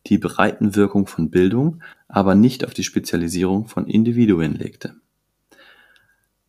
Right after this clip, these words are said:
All diesen sehr unterschiedlichen historischen Epochen ist gemein, dass sie auf der Standardisierung von Bildung beruhen.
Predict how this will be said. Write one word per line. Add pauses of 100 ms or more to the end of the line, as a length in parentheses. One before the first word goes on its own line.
(300)
All
diesen
sehr
unterschiedlichen
historischen
Epochen
ist
gemein, (460)
dass
sie
auf
der
Standardisierung
von
Bildung
beruhen.